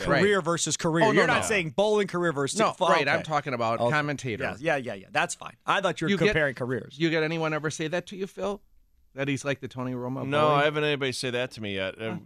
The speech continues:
Speaker 3: the, the, he's,
Speaker 1: Greg and
Speaker 3: he
Speaker 1: I
Speaker 3: still
Speaker 1: both
Speaker 3: keeps
Speaker 1: had a
Speaker 3: up
Speaker 1: good
Speaker 3: with the game.
Speaker 1: laugh over it.
Speaker 2: And
Speaker 1: We
Speaker 2: with
Speaker 1: thought
Speaker 2: all
Speaker 1: that
Speaker 2: due
Speaker 1: was
Speaker 2: re-,
Speaker 1: pretty good.
Speaker 2: with all due respect to your analysis of broadcasters, <laughs>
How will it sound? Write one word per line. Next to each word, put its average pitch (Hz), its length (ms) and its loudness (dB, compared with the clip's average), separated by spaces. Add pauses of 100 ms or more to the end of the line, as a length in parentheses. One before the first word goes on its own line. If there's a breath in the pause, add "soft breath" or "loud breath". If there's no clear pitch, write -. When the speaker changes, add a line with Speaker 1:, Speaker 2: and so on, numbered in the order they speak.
(180)
Speaker 3:
the, 143 180 -12
the, 135 160 -6
he's, 139 380 -12
Speaker 1:
Greg 214 180 2
and 202 140 0
Speaker 3:
he 160 60 2
Speaker 1:
I 165 80 2
Speaker 3:
still 240 180 0
Speaker 1:
both 208 100 -18
Speaker 3:
keeps 143 220 0
Speaker 1:
had 156 80 4
a 143 60 2
Speaker 3:
up 117 40 -4
Speaker 1:
good - 60 0
Speaker 3:
with 135 60 2
the 123 40 -2
game. 117 40 -2
Speaker 1:
laugh 120 260 2
over 110 220 -4
it. 110 40 0
Speaker 2:
And 190 80 4
Speaker 1:
We 190 40 4
Speaker 2:
with 185 80 2
Speaker 1:
thought 196 100 4
Speaker 2:
all 247 60 2
Speaker 1:
that 226 80 0
Speaker 2:
due 226 40 2
Speaker 1:
was 202 80 0
Speaker 2:
re-, 180 60 0
Speaker 1:
pretty 107 160 -2
good. 196 100 0
Speaker 2:
with 190 100 2
all 208 180 2
due 156 140 -2
respect 117 520 -2 (500)
to - 120 -4
your 139 160 2
analysis 117 560 -2
of 104 300 -6
broadcasters, 120 720 -4 (100)
<laughs> - 180 0